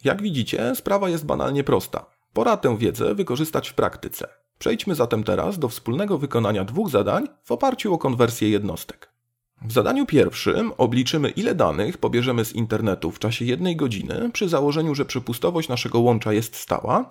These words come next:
i wynosi sześćdziesiąt megabitów na sekundę. Nasze dane to czas wynoszący jedną godzinę oraz przepustowość łącza wynosząca sześćdziesiąt megabitów na sekundę. Przejdźmy do wykonywania obliczeń.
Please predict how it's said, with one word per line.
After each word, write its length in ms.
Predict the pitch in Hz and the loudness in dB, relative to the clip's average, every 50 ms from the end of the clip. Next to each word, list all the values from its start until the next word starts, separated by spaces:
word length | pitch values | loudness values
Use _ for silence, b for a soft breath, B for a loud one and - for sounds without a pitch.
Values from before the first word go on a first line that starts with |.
| - - | -10 -4
i 100 | - 285 | -2 0
wynosi 340 | 262 254 233 214 208 - 185 | 0 2 0 0 0 0 -2
sześćdziesiąt 540 | - - 139 139 143 156 147 - 139 135 - | 0 0 -2 0 0 -2 -2 0 -4 -2 -2
megabitów 520 | 131 117 117 107 104 107 104 - 92 - | -2 2 2 2 0 0 -4 -4 -4 -4
na 80 | 104 98 | -6 -4
sekundę. 440 | - 95 90 - 76 - - - - _ _ _ _ _ _ _ _ _ _ _ _ _ _ _ _ - - | -4 -6 -6 -6 -10 -10 -10 -14 -18 _ _ _ _ _ _ _ _ _ _ _ _ _ _ _ _ 0 0
Nasze 240 | 170 208 - 240 | 0 4 4 4
dane 260 | 180 160 151 147 131 127 | 4 4 4 4 2 2
to 260 | - - - - - _ _ _ _ _ _ _ | 2 -2 -2 -2 -8 _ _ _ _ _ _ _
czas 460 | - 98 - 69 - - - - - - _ | 2 2 2 2 -2 -6 -10 -12 -16 -14 _
wynoszący 560 | 113 117 107 107 107 - 117 113 104 - - | -4 -2 0 0 0 0 0 -2 0 0 0
jedną 320 | 107 117 120 127 120 113 110 | 2 2 2 2 2 2 2
godzinę 560 | 104 95 87 85 92 92 - - 262 277 - _ _ _ _ _ _ _ _ | 2 0 0 -2 -4 -2 -2 -2 -4 -6 -10 _ _ _ _ _ _ _ _
oraz 220 | - 202 226 226 - | -2 -2 -2 -2 -2
przepustowość 680 | - - 170 - 190 - - 175 165 170 170 - - | -4 -4 -4 -2 -4 -2 -2 0 0 0 -2 -2 -2
łącza 500 | - 113 - - - - - - 226 247 233 - _ | 0 0 0 -2 -2 0 0 0 0 -2 -4 -8 _
wynosząca 580 | - 165 226 233 208 - - 170 165 - 156 131 | -6 -4 -2 -2 0 0 0 -2 0 0 0 0
sześćdziesiąt 540 | - - 131 131 139 185 - - 170 156 - | 2 0 0 -2 -2 -4 -2 -2 -4 -2 -2
megabitów 480 | 127 117 120 107 113 113 117 110 107 | 2 2 2 2 2 0 -2 -2 -2
na 80 | 113 107 | -2 -2
sekundę. 440 | - - 107 - 92 - - - - - _ _ _ _ _ _ _ | -2 -4 -4 -4 -6 -6 -6 -10 -12 -18 _ _ _ _ _ _ _
Przejdźmy 340 | - 269 254 - 220 202 | 0 0 0 2 0 0
do 100 | 185 160 | 0 2
wykonywania 580 | 143 147 - 139 120 117 110 113 110 113 110 - | 2 2 0 2 2 2 2 2 2 2 0 -2
obliczeń. 480 | - 98 98 101 85 - - - - | -4 -2 -2 -2 -2 -4 -8 -14 -16